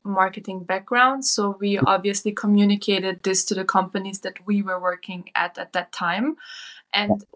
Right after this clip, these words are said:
Speaker 1: we were lucky that they then said, "Okay, we're gonna do it through your social media agency and continue working
Speaker 2: Mm-hmm.
Speaker 1: with you."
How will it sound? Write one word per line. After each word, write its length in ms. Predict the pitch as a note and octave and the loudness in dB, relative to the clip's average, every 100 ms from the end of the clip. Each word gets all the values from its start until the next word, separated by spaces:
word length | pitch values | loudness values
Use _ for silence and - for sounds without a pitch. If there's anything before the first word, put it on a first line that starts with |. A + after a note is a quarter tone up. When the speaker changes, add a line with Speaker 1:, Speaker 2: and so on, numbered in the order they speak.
| - | -6
Speaker 1:
we 160 | A3+ | -2
were 120 | A3 | -2
lucky 540 | G#3 G#3 G#3+ A3 - A3 | -2 2 2 2 -6 -6
that 260 | G3+ G3 | -6 -8
they 280 | G#3 G3 F#3+ F3 | -8 -6 -8 -2
then 300 | G3+ G3+ G3+ | 0 0 -2
said, 360 | - F#3+ F#3 - | 0 0 0 -2
"Okay, 420 | G3 G3+ F#3 F3 | -6 -2 -2 -2
we're 200 | F#3 F#3 | -6 -8
gonna 240 | F#3+ F#3 F3+ | -6 -4 -6
do 140 | F#3+ | -8
it 120 | F#3 | -12
through 220 | - F#3 | -8 2
your 100 | E3+ | 2
social 340 | F3 E3+ - E3+ | 2 -2 -4 -2
media 220 | F3 E3+ | -2 -2
agency 420 | - F3 F3 F3 | -6 -6 -6 -6
and 80 | F3+ | -6
continue 400 | F3+ F#3 F3+ F3 | -10 -12 -10 -10
working 240 | F3 F3 - | -10 -6 -2
Speaker 2:
Mm-hmm. 80 | - | -2
Speaker 1:
with 180 | E3+ | -4
you." 220 | F#3 F3+ | -6 -6